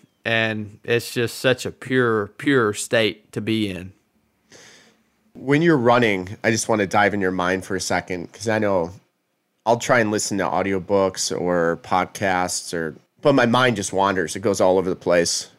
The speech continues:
Speaker 2: And I, and I tend to not absorb, especially au-, audiobooks, 'cause they're not as engaging.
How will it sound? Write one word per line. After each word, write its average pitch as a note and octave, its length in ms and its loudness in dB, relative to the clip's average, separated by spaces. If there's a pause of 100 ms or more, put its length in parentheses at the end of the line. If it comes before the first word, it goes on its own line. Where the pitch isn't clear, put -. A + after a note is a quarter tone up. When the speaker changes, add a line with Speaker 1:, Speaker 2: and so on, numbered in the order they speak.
Speaker 2:
And G#2 180 2
I, F#2+ 280 0 (340)
and G2+ 160 -2
I F#2+ 200 0 (260)
tend C3 260 2
to B2+ 100 0
not G#2+ 220 4
absorb, G2+ 480 0
especially D3 420 2
au-, A2 200 6 (280)
audiobooks, G2+ 560 2
'cause G2+ 140 -2
they're G#2 140 2
not G2+ 200 4
as G2 200 2
engaging. A2 600 0